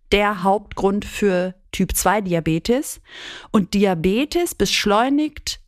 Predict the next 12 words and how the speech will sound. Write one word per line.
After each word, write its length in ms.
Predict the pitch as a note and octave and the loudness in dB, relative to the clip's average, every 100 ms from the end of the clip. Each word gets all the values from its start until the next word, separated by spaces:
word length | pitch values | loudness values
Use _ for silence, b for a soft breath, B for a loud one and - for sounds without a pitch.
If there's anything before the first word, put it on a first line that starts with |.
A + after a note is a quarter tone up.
| _ - | _ 0
den 300 | G#3+ G#3+ - | 0 -2 -4
Alterungsprozess 1400 | - B3 D4+ A#3 E3+ D3+ D3+ - D#3+ - D#3 D#3 - - | 0 0 0 -4 -2 -2 -2 -6 -6 -4 -4 -4 -6 -10
von 260 | - A#3+ C4 | -2 0 2
unseren 440 | - A#3 G#3+ A3 | 2 0 0 0
Gefäßen, 640 | G#3+ G#3+ A3 G#3 G3+ C#3+ B2+ | 0 0 0 0 0 -4 0
auch 160 | G#3 | 0
von 180 | - A#3+ | 0 -2
unseren 320 | G#3+ A3 A3 | 0 0 0
Organen, 640 | - G#3 G3 G#3 A3 E3 D3+ | 0 0 0 0 2 0 0
auch 240 | - A3+ C4+ | 2 0 0
vom 240 | C4 B3 | 0 0
Nervensystem. 1120 | A3+ A#3 D#4 B3 D#3 D3 - C#3 B2+ C3+ - | 2 0 0 -2 -2 -4 -4 -4 -4 -6 -12